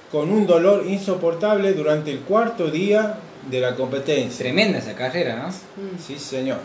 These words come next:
Speaker 1: Hablando de tremendas carreras, enseguida, eh, les cuento de otra tremenda carrera.
Speaker 3: Ajá.
Speaker 1: Un compañero de carrera comunicó su situación médica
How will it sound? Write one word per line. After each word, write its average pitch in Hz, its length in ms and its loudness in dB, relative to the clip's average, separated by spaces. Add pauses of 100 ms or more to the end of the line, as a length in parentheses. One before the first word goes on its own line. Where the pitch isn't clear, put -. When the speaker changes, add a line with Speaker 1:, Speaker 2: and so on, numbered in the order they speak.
(260)
Speaker 1:
Hablando 160 500 2
de 123 340 0
tremendas 156 420 -2
carreras, 175 440 2
enseguida, 151 600 -2 (960)
eh, 120 160 -6
les 123 120 -6
cuento 160 360 2
de 139 140 4
otra 143 360 2
tremenda 131 460 -4
carrera. 120 360 -2
Speaker 3:
Ajá. - 680 -16 (420)
Speaker 1:
Un 220 120 4
compañero 196 580 6
de 156 120 8
carrera 190 520 2 (1300)
comunicó 175 540 2
su 180 120 0
situación 165 600 0
médica 190 640 4